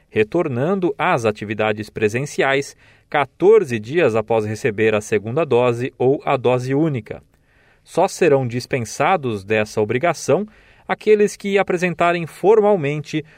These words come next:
um documento indicando a contraindicação médica à vacina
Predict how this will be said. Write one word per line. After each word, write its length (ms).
um 140
documento 640
indicando 800
a 140
contraindicação 1200
médica 600
à 120
vacina 600